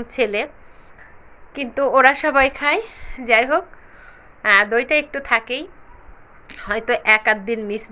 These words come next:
যায় গরমের দিন। আর শীতের দিনে দইটা সেভাবে খাওয়া হয় না খুব একটা, অল্প স্বল্প খাওয়া হয়।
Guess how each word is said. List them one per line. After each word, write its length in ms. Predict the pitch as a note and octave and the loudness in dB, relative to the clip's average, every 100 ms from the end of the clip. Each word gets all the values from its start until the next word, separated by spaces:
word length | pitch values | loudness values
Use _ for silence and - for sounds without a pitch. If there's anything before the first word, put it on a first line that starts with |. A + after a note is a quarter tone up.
| G3 | -2
যায় 260 | G3 G3+ | 2 2
গরমের 480 | B3 G#3+ F#3+ G3 G3 | 2 0 0 -2 -6
দিন। 220 | F#3+ G#3+ | -6 -6
আর 220 | C4+ G3+ F#3 | 2 2 2
শীতের 380 | - C4 B3+ A#3+ | -4 -4 -4 -4
দিনে 180 | D4 E4 | -4 -2
দইটা 300 | B3+ A#3 A#3 | 0 0 -2
সেভাবে 440 | - A3 G#3 G#3 | -4 -4 -2 -4
খাওয়া 300 | G#3 G3 G3 | 0 2 4
হয় 160 | G#3+ G3 | 2 2
না 140 | F#3+ C4 - - - - | 2 0 -4 -20 -20 -18
খুব 160 | - G3 | -6 -2
একটা, 260 | F#3 - F#4 C5 | -2 -4 -8 0
অল্প 200 | A3+ G3+ G#3 | -2 -2 -8
স্বল্প 240 | G#3+ G3+ G3+ | -10 -10 -10
খাওয়া 300 | - G3 G#3 | -4 -2 0
হয়। 200 | A#3 | -2